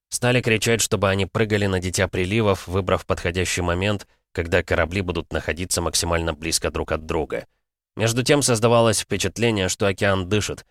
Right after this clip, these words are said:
приходит в себя после исчезновения огромного зверя, ушедшего в глубины и отвлёкшего зубохвата. «Прыгайте, Хранпал!» Когда корабли снова сблизились, к Джорану потянулись руки. На некоторых не хватало пальцев,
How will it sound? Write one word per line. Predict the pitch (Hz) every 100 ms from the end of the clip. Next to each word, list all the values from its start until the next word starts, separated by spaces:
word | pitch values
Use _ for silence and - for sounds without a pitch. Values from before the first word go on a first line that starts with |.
| _ _
приходит | 90 101 113 101
в | -
себя | - 87 110
после | 110 85 - 80
исчезновения | - 82 82 85 87 87 -
огромного | 85 87 90 87 82
зверя, | 80 92 98 - _ _
ушедшего | 90 131 120 104 95
в | 85
глубины | 90 87 80 110 101 90
и | 87
отвлёкшего | 76 - 80 - 87 78
зубохвата. | 78 78 - 85 80 - - _ _ _ _ _ _ _
«Прыгайте, | 143 220 220 220 202 165
Хранпал!» | 185 220 208 185 127 - _ _ _ _ _ _
Когда | 87 92 127
корабли | 139 131 135
снова | - 135 120
сблизились, | 98 117 135 135 123 101
к |
Джорану | 85 113 123 123
потянулись | 120 113 113 110 113 -
руки. | 92 - 65 - _ _
На | - 90
некоторых | 98 92 - 87
не | 90
хватало | 82 90 98 92
пальцев, | 85 95 82 - 78